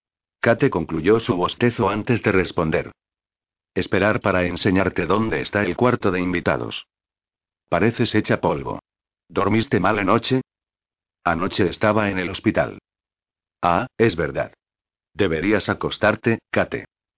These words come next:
Ella lo condujo escaleras arriba hasta la habitación de invitados. Era la primera puerta a la derecha,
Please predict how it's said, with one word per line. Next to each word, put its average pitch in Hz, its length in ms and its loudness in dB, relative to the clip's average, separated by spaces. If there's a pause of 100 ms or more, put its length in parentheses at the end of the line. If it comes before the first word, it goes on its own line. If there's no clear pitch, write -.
(580)
Ella 120 300 2
lo 104 160 -2
condujo 117 500 0
escaleras 85 580 0
arriba 101 420 2
hasta 92 260 0
la 98 80 2
habitación 98 520 2
de 110 120 6
invitados. 73 680 -2 (460)
Era 110 220 2
la 95 160 0
primera 98 420 2
puerta 107 340 2
a 92 40 -2
la 85 100 -2
derecha, 98 420 0